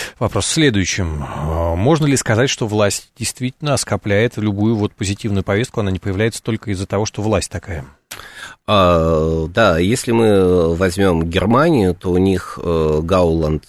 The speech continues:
Speaker 2: находится под судом, э, левых постоянно прессуют тем же самым, э, что-то еще во Франции Фийона судят уже пять лет за то, что он жену устроил на работу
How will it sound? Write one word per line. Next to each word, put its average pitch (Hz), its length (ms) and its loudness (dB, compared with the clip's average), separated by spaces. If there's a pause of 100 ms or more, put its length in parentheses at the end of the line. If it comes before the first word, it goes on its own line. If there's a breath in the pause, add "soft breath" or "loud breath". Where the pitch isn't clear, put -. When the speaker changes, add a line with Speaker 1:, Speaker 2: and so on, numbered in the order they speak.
(100)
Speaker 2:
находится 80 580 -6
под - 220 -14
судом, 120 520 2 (680 loud breath)
э, 87 560 4
левых 98 520 2
постоянно 87 1000 2
прессуют 85 720 -2 (160)
тем 85 240 0
же 87 140 -2
самым, 214 580 2 (460 loud breath)
э, 69 520 -4
что-то - 440 -6
еще 98 480 0
во 98 160 2
Франции 92 920 2
Фийона 95 680 2
судят 90 420 -4
уже 87 200 -4
пять 92 280 0
лет 92 220 0
за 87 100 0
то, 92 140 -6
что 85 340 0
он 80 460 0
жену 90 300 2
устроил 87 480 0
на 85 180 2
работу 76 1040 -4